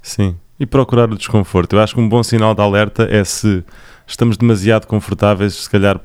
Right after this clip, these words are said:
provavelmente não estamos a caminhar em direção ao nosso potencial, eh, total, não é? Porque a vida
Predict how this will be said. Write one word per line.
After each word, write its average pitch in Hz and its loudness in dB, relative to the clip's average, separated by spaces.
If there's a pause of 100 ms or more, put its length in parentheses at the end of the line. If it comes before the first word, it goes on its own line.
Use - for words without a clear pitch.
(160)
provavelmente 101 0
não 104 2
estamos 95 -2 (400)
a 104 -2
caminhar 98 2
em 95 2
direção 92 0
ao 92 2
nosso 92 0
potencial, 87 0 (200)
eh, 78 -2 (600)
total, 90 0
não 78 0
é? 80 -2 (460)
Porque - 0
a - 6
vida 113 2